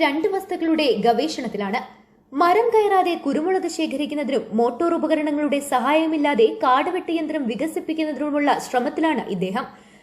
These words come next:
വാണിജ്യാടിസ്ഥാനത്തിൽ പുതിയ ടാപ്പിംഗ് കത്തി ഉൽപ്പാദിപ്പിച്ച് വിപണിയിലെത്തിക്കാനുള്ള ശ്രമത്തിലാണ് അലവി. പാരമ്പര്യമായി കൊല്ലപ്പണി അറിയുന്ന കുടുംബത്തിലെ അംഗമായ അലവിക്ക് ഭാര്യയും മൂന്ന് മക്കളുമുണ്ട്. കാളികാവ് പഞ്ചായത്തിലെ പൂങ്ങോട് ചിറ്റയിലാണ്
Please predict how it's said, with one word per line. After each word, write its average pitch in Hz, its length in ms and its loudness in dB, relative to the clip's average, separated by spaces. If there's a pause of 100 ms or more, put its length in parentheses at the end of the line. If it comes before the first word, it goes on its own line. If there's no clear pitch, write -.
(220)
വാണിജ്യാടിസ്ഥാനത്തിൽ 320 1080 2
പുതിയ 277 220 -2 (120)
ടാപ്പിംഗ് 320 360 2
കത്തി 320 180 0
ഉൽപ്പാദിപ്പിച്ച് 294 560 -2 (120)
വിപണിയിലെത്തിക്കാനുള്ള 294 960 0
ശ്രമത്തിലാണ് 269 580 -2
അലവി. 196 220 -2 (540)
പാരമ്പര്യമായി 294 680 2 (120)
കൊല്ലപ്പണി 330 540 0
അറിയുന്ന 311 340 0
കുടുംബത്തിലെ 277 500 -2
അംഗമായ 285 380 -2 (100)
അലവിക്ക് 254 380 0 (440)
ഭാര്യയും 339 460 2 (180)
മൂന്ന് 320 300 0
മക്കളുമുണ്ട്. 233 500 0 (440)
കാളികാവ് 277 400 4
പഞ്ചായത്തിലെ 285 480 -2 (160)
പൂങ്ങോട് 311 440 0 (200)
ചിറ്റയിലാണ് 320 640 0